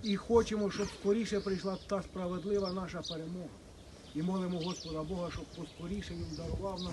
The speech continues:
ту перемогу, якої так прагнемо, до якої стремимося і до якої ці хлопці нас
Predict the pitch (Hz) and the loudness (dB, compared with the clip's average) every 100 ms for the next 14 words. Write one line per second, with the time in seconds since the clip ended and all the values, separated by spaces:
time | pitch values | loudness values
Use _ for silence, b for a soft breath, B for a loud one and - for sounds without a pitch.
0 | 151 180 - 165 170 202 165 156 - - | -4 -4 -6 -6 -4 -4 -4 -8 -12 -14
1 | - 160 - 185 175 165 165 - 170 190 | -6 -4 0 0 0 -2 -6 -6 -6 -6
2 | 165 135 127 151 165 - - 147 160 175 | -4 -4 -4 -6 -8 -8 -4 -2 0 0
3 | 165 151 151 151 151 185 - - - - | -2 -2 -2 -2 -2 -2 -6 -8 -12 -12
4 | - 127 147 170 156 175 165 143 151 143 | -10 -6 -2 -2 -2 -2 0 -2 -2 -4
5 | 165 180 - - - - - - 143 165 | -4 -6 -6 -8 -10 -10 -10 -6 -2 -2